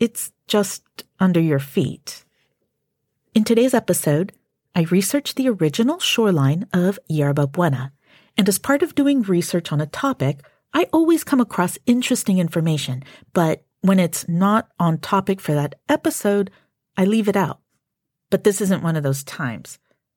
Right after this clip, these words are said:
We're both along for the ride on this one. Are you ready? Here we go.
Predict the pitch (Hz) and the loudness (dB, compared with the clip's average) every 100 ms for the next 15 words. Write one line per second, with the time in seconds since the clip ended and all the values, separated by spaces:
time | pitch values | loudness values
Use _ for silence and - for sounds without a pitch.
0 | - 175 220 247 262 233 214 196 170 175 | -6 -2 0 2 2 2 2 -2 -2 -2
1 | 170 143 147 147 - - - - _ _ | -2 -4 -4 -4 -6 -12 -14 -16 _ _
2 | _ _ _ _ _ 160 160 160 185 247 | _ _ _ _ _ -2 -2 2 2 2
3 | 311 - _ _ _ _ _ _ _ _ | -2 -6 _ _ _ _ _ _ _ _
4 | _ _ 165 156 151 | _ _ -2 0 -4